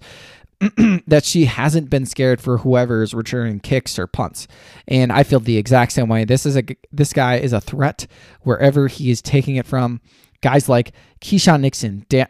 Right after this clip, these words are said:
Dalen Levitt have been dramatic differences for our whole special teams. And these guys, I think, with a full offseason, can be quality difference makers as well for our defense as well, not just on special teams. And I'm excited about our future. I'm impressed in what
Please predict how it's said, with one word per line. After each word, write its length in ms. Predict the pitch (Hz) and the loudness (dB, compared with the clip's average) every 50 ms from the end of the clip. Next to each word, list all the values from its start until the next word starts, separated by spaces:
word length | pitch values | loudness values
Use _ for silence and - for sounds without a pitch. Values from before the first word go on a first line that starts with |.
| - - | -2 2
Dalen 340 | 139 143 143 156 160 147 131 | 4 6 6 6 4 2 2
Levitt 320 | 123 127 127 117 113 101 | 2 2 2 2 0 -2
have 120 | 101 135 | -2 -2
been 200 | 123 139 120 117 - _ | 0 -2 -2 -2 -6 _
dramatic 720 | - 127 143 127 131 123 110 110 117 127 147 165 160 - _ | -4 -2 -2 0 0 -2 -4 -4 -4 0 0 0 0 0 _
differences 500 | - 135 - - 135 127 - 127 113 - | -2 -2 -2 -2 -4 -4 -2 -4 -4 -4
for 160 | - - 127 | -4 -2 0
our 160 | 123 120 120 110 | 0 0 0 -2
whole 260 | 123 135 139 143 143 | -2 0 2 2 0
special 280 | - - 131 123 - | 0 -2 -4 -4 -4
teams. 380 | 120 - 123 117 113 110 110 - - - - - - | -4 -2 -2 -2 -2 -2 -4 -8 -14 -20 -20 -16 -10
And 100 | - 127 | -4 0
these 140 | 143 170 175 | 0 2 2
guys, 320 | 147 151 131 143 147 135 | 2 2 2 2 2 2
I 80 | 117 113 | 2 0
think, 240 | - - 143 131 - | 0 -2 -2 -2 0
with 140 | 139 - 131 | 0 0 0
a 60 | 117 | -2
full 260 | - - 131 131 156 | -2 0 2 2 2
offseason, 600 | 160 151 147 156 - - 139 113 104 98 92 95 - _ _ _ _ - _ _ | 2 2 0 0 -2 -2 -4 -4 -4 -6 -8 -10 -14 _ _ _ _ -20 _ _
can 120 | - 156 151 | -8 -4 -2
be 120 | 160 170 | -2 -2
quality 560 | - - - 123 135 123 139 160 185 190 180 | -2 -4 -6 -4 0 2 2 2 2 2 -2
difference 420 | 147 120 135 139 135 196 175 143 - | 0 0 0 2 2 0 -2 -2 -2
makers 320 | 139 131 - 135 127 120 | -4 -2 -2 -2 -2 -2
as 100 | 123 113 | -2 0
well 160 | 123 127 123 | 2 2 2
for 220 | 117 - - 131 123 | 2 2 2 2 4
our 100 | 117 110 | 4 2
defense 400 | 104 120 120 107 110 101 101 - | 2 -2 -2 -2 -2 -2 -2 -4
as 140 | 113 107 113 | -4 -2 0
well, 180 | 104 85 78 | -2 -2 -2
not 220 | 101 117 120 135 - | -2 -4 -4 -4 -4
just 160 | - 135 - | -2 -2 0
on 140 | 135 123 120 | -2 -2 -2
special 280 | - 127 117 - 123 | -4 -4 -4 -4 -6
teams. 300 | 110 123 113 110 107 - - - - - - | -6 -6 -6 -6 -8 -10 -16 -20 -20 -14 -6
And 100 | 139 131 | -2 0
I'm 80 | 131 120 | 0 0
excited 540 | 117 - - - - 135 143 139 147 135 | 0 -2 -2 0 2 4 4 4 4 4
about 260 | 131 120 117 113 117 117 | 4 2 0 0 0 0
our 80 | 117 | 0
future. 400 | - - 127 120 - 127 120 113 - - - - - | 0 -2 -2 -2 0 0 -2 -2 -4 -8 -16 -16 -8
I'm 140 | - 139 135 | -6 -4 -4
impressed 580 | 135 127 - - - - 131 139 143 - - - | -4 -4 -6 -6 -2 -2 0 0 -2 -4 -6 -6
in 120 | 131 123 120 | -6 -4 -2
what 200 | 120 117 - | -2 -4 -4